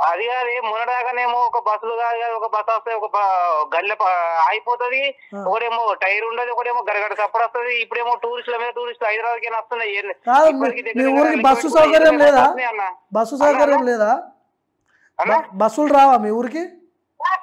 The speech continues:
Speaker 1: వస్తాయి, బస్సులు వస్తాయి. కాకపోతే ఈ మీటింగ్ అని చెప్పేసి ప్రత్యేకంగా స-, టూరిస్టులు వేసిర్రు ఈసారి.
Speaker 2: ఓకే.
Speaker 1: ఇవాళ బాసరకు కేసీఆర్ వస్తుందంట.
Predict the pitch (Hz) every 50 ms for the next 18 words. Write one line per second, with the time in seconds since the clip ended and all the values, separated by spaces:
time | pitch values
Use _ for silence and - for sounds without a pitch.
0 | 381 381 381 381 - - - - - - 302 302 - 220 247 240 254 277 277 269
1 | - 294 277 277 254 240 233 - 277 269 277 277 294 285 262 233 240 254 254 269
2 | 277 277 269 285 277 277 277 277 269 262 262 262 262 262 262 277 285 277 262 247
3 | 247 254 269 285 269 269 262 262 262 262 277 302 285 277 262 233 214 233 226 202
4 | 196 190 180 175 180 175 - 240 254 277 302 285 262 269 277 269 262 269 269 262
5 | 262 254 240 262 254 240 208 170 208 - - - - 214 233 226 185 190 170 156
6 | 359 208 226 233 226 220 233 262 277 269 - 220 220 - - 262 254 262 254 233
7 | 240 254 285 320 320 302 - 254 254 254 254 - 285 277 285 277 277 294 285 285
8 | 285 285 269 277 254 208 160 143